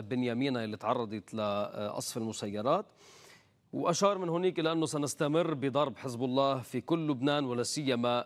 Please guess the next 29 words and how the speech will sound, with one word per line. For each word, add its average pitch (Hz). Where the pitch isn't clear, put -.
في 160
بيروت". 113
منتابع 160
إذن 160
بالشرق 151
الأوسط 151
وأبرز 139
العناوين: 131
"عقوبات 139
أوروبية 175
على 131
برنامج 131
الصواريخ 123
الإيراني". 123
وهون 180
أكيد، 147
مثل 123
ما 117
بنعرف، 135
على 123
خلفية 156
الاتهامات 160
بأنه، 143
آه، 120
الشراكة، 131
خلينا 120
نقول، 123
الإيرانية 120
الروسية 120